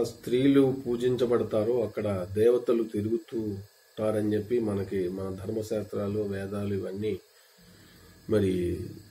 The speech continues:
చెప్తుంటాయి. అర్ధరాత్రి మహిళలు తిరగగలిగినప్పుడే మనకు నిజమైన స్వతంత్రం వచ్చినప్పుడు, వచ్చినట్లు అని చెప్పి మరి మన మహాత్మా గాంధీ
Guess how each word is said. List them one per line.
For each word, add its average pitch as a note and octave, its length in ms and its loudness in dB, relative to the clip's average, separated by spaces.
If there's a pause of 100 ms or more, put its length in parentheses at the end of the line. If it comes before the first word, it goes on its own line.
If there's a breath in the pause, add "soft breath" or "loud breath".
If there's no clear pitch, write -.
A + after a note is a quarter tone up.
చెప్తుంటాయి. F#2+ 540 -4 (1500)
అర్ధరాత్రి C#3 1160 8 (200)
మహిళలు C3 640 6 (1600)
తిరగగలిగినప్పుడే B2+ 1160 6
మనకు G#2+ 260 0
నిజమైన C3+ 460 8
స్వతంత్రం A#2+ 880 2
వచ్చినప్పుడు, G#2+ 840 -2 (180)
వచ్చినట్లు A#2+ 500 0
అని A2 140 0
చెప్పి A2 420 2 (680 soft breath)
మరి G2+ 360 2
మన G2+ 200 0 (920)
మహాత్మా A2 420 0
గాంధీ A2+ 680 4